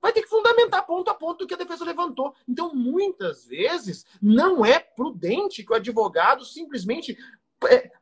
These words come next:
provoque o juiz a, a, de uma maneira que o obrigue a, a abordar ponto a ponto. Poxa, a gente tem todo tipo de juiz no Brasil.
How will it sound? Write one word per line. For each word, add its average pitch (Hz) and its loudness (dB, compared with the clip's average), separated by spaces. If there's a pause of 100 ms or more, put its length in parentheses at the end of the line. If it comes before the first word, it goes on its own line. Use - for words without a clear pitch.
provoque 269 2
o 233 -4
juiz 220 -8 (320)
a, 233 2
a, 220 -2
de 202 -12
uma 240 -4
maneira 240 0
que 262 -12
o 320 -4
obrigue 226 -6
a, 214 2
a 196 -4 (160)
abordar 190 -4
ponto 190 -8
a 180 -4
ponto. 170 -8
Poxa, 226 -6
a - -14
gente 240 -16
tem 359 -10
todo 349 -2
tipo 440 -6
de 359 -12
juiz 359 -2
no 262 -8
Brasil. 220 0